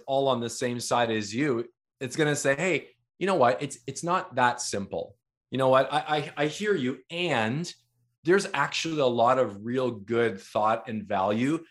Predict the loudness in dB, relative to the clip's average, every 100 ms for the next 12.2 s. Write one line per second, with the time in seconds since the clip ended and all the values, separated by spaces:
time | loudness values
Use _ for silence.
0 | _ 0 2 0 -2 -4 -4 -2 -2 0
1 | 0 -2 0 0 0 -2 -4 -2 -2 -2
2 | -6 -16 _ _ _ _ _ -2 -2 -2
3 | -2 -2 0 0 -2 -4 -6 -6 -4 4
4 | 4 2 -6 _ _ _ _ -4 0 0
5 | 0 -2 0 0 0 0 -2 -8 -12 _
6 | _ _ 0 2 -2 -4 -2 -2 0 0
7 | 0 -4 -4 -4 -2 -4 -6 -8 -6 -4
8 | -2 -2 -2 -4 -2 -2 -2 -4 -2 -4
9 | -2 0 2 4 4 6 6 6 2 0
10 | 0 0 -6 _ 0 2 2 2 0 0
11 | -2 -4 -2 -4 -4 -6 -6 -4 -4 -6
12 | -6 -12